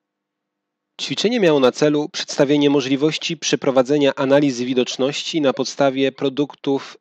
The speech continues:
lidar oraz warstw wektorowych trzy D w kontekście zabezpieczenia przejazdu kolumny rządowej przez centrum Warszawy. W pierwszej części ćwiczenia wyznaczono potencjalną strefę zagrożenia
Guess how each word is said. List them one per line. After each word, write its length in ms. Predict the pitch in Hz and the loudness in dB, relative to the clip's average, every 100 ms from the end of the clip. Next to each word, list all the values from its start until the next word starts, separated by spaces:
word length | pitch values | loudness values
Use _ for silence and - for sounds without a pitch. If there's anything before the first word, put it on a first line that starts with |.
| - | -4
lidar 380 | 143 170 170 | -2 4 4
oraz 260 | 156 131 131 | 4 2 2
warstw 400 | 123 123 123 - | 2 0 0 -2
wektorowych 640 | 113 117 123 123 117 120 - | -4 -2 0 0 0 -4 -4
trzy 260 | - 131 | -4 -4
D 240 | 120 170 226 _ _ _ _ _ | -2 -2 -4 _ _ _ _ _
w 120 | - | -4
kontekście 680 | 151 151 180 185 - 175 156 - | -2 2 0 0 -2 0 0 2
zabezpieczenia 720 | 156 175 156 156 - 147 131 | 2 2 0 -2 0 0 0
przejazdu 520 | - 131 143 131 123 | -2 -2 0 0 -2
kolumny 460 | - 123 123 113 113 | -2 -2 -2 -2 -4
rządowej 640 | 113 110 120 143 190 180 - _ _ _ _ | -4 0 0 0 -2 -4 -12 _ _ _ _
przez 220 | - 190 | -8 -4
centrum 420 | - 110 104 101 | -2 -2 -4 -4
Warszawy. 560 | 98 95 - - - - _ _ _ _ _ _ _ _ _ - _ | -4 -4 -8 -10 -12 -20 _ _ _ _ _ _ _ _ _ -20 _
W 80 | |
pierwszej 340 | - 233 - 180 | 0 2 4 0
części 360 | 170 170 - | 2 0 -2
ćwiczenia 600 | 143 - 117 104 101 120 160 _ _ _ _ _ _ | -4 -6 -4 -4 -4 -8 -12 _ _ _ _ _ _
wyznaczono 640 | 123 139 147 170 165 160 - - | -2 2 4 4 2 0 -2 0
potencjalną 640 | 160 160 156 165 170 165 | 2 2 2 2 4 2
strefę 480 | - 160 156 156 135 | 0 -2 0 0 -2
zagrożenia 840 | 143 139 147 156 131 117 113 139 | 0 0 2 2 4 2 2 -2